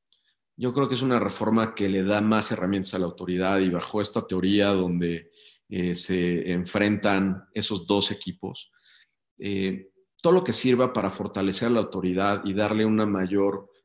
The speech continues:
igualdad en la cancha es algo que es bienvenido. Eh, ¿cuál es el tema? Pues que esas herramientas, que si se va a poner, este, tachones de metal, pues se los ponga contra los que vienen con spikes,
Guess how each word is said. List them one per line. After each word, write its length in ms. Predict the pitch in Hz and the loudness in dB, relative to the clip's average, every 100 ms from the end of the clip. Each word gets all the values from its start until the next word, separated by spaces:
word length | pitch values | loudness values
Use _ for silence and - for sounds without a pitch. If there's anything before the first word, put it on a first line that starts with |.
| _ | _
igualdad 640 | 104 90 90 92 95 101 104 | -6 -2 0 0 0 0 0
en 100 | 92 | -2
la 100 | 87 | -4
cancha 560 | 95 92 - 104 - _ _ _ _ _ | -4 -6 -6 -12 -16 _ _ _ _ _
es 180 | 107 - | -10 -2
algo 240 | 110 117 | 0 0
que 100 | 101 | 0
es 80 | 101 | 0
bienvenido. 680 | 101 101 101 117 117 85 - _ _ _ _ - - _ - | 0 2 4 6 4 2 -8 _ _ _ _ -20 -20 _ -10
Eh, 440 | 101 101 98 101 - - | -4 0 0 -4 -8 -6
¿cuál 160 | - 139 | 2 4
es 100 | - | 4
el 140 | 127 | 2
tema? 500 | - 131 139 151 - | 4 4 4 2 -2
Pues 220 | - 95 - | -6 -8 -6
que 460 | 98 95 92 90 110 | -2 0 2 0 0
esas 300 | 107 127 120 | 0 0 2
herramientas, 720 | 113 120 123 120 110 123 139 | 4 6 6 4 2 -2 -6
que 140 | - | -12
si 160 | 87 - | -14 -12
se 160 | - 87 | -8 -4
va 80 | |
a 100 | 95 | -4
poner, 520 | 95 104 104 104 104 - | -2 -2 0 0 -2 -10
este, 420 | 85 - 85 82 | -16 -12 -10 -10
tachones 580 | - 78 - 104 101 95 | -10 -10 -4 0 2 2
de 80 | 98 | 2
metal, 540 | 107 107 104 101 107 - | 2 2 2 2 0 -6
pues 140 | - | -8
se 80 | 87 | -8
los 180 | 80 - | -10 -8
ponga 400 | 98 101 104 - | -4 0 0 -4
contra 380 | 82 82 80 | -10 -8 -8
los 200 | 78 78 | -8 -8
que 120 | - 82 | -6 -2
vienen 300 | 87 95 95 | 0 0 -2
con 280 | 87 85 | -6 -6
spikes, 460 | 87 - 123 123 | -4 2 2 2